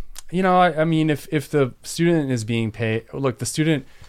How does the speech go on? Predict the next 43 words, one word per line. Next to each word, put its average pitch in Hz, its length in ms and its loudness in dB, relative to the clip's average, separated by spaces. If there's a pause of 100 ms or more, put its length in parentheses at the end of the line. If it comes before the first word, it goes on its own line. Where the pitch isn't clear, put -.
(540)
has 120 400 -2
the 117 200 -12
full 123 280 0
voting 110 340 2
rights 120 480 -2
already. 110 580 0 (480)
They, 120 260 2
they 117 200 0
have 123 180 2
the 113 80 -2
same, - 280 -4
they, 123 280 0
they 120 140 2
should 147 320 0
be 123 80 0
doing 113 280 0
the 104 60 -2
same 107 300 -2
level 107 280 0
of 92 120 -6
work 98 340 -2
that 101 280 -4
the, 98 500 -4 (240)
the 98 180 -2
adult 101 320 -4 (140)
members 117 340 -4
are 117 60 -6
doing. 123 380 -2 (540)
If 127 100 -2
that's 156 220 2
the 127 80 -2
case, - 720 -4 (420)
I 123 60 0
don't 135 100 2
see - 160 -2
anything 107 240 -2
wrong 101 240 -2
with, 98 200 -6 (140)
uh, 101 200 -6
paying 110 280 -4
the 95 80 -6
student. 101 480 -4 (560)
Um, 104 480 -2